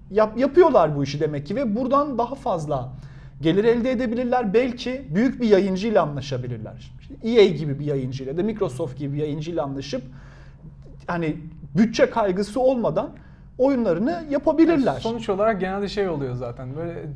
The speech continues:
Speaker 2: tutan bir, e, küçük, e, geliştirici ekip vesaire zan-, hemen Microsoft kapıyor, Sony kapıyor, hemen satın oluyor vesaire.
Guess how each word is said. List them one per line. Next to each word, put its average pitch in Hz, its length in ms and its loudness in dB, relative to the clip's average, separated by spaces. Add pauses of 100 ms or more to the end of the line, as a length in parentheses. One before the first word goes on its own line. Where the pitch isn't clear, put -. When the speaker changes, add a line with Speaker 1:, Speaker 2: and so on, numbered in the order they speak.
Speaker 2:
tutan 190 440 -2
bir, 175 240 -2
e, 180 220 -10 (120)
küçük, - 360 -14
e, 156 280 -10 (200)
geliştirici 170 560 -4
ekip 165 340 -6
vesaire 165 420 -2
zan-, 165 200 -4
hemen 165 320 -4 (220)
Microsoft 165 580 -6
kapıyor, 135 440 -8
Sony 156 300 -8
kapıyor, 151 400 -6
hemen 147 260 -6 (360)
satın 151 320 -8
oluyor 131 320 -8
vesaire. 196 540 -6